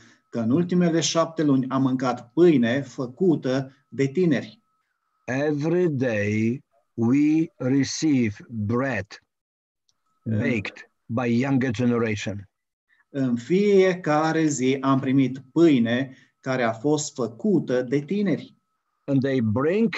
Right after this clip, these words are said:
Speaker 2: this bread in front of our door.
Speaker 1: Și ne aduc pâinea la ușă.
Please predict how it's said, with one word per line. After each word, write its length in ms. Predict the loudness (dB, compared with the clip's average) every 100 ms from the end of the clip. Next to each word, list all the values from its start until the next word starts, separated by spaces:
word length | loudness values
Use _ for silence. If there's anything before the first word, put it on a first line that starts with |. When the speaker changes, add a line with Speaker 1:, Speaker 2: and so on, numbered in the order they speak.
| -10 -8 -4
Speaker 2:
this 280 | -2 -2
bread 520 | -4 -2 -2 -2 -4 -6 -12 _ _ _ _ -4
in 180 | 0
front 380 | 0 -2 -2 -2 -2
of 260 | -2 -2
our 460 | -2 -2 0 0 -2
door. 540 | -2 0 -2 -4 -8 _ _ _ _ _ _ -20
Speaker 1:
Și 200 | -10 -2
ne 140 | 0 2
aduc 540 | 2 2 0 0 -4
pâinea 500 | 2 2 4 2 2
la 160 | 2 2
ușă. 560 | 2 0 -2 -4 -8